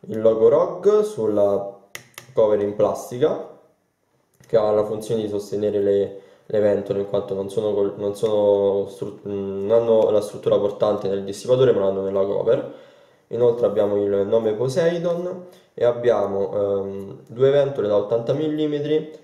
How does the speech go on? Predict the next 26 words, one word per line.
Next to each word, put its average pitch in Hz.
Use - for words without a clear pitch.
con 104
tecnologia 107
semi-fanless, 113
quindi, 98
eh, 98
si 101
azioneranno 101
solo 95
dopo 98
determinata, 101
una 104
determinata 104
temperatura. 98
Eh, 104
da 107
ottanta 131
millimetri 160
che 107
raffreddano 101
comunque 104
ra-, 95
il 101
radiatore 104
in 101
alluminio 101
sottostante, 120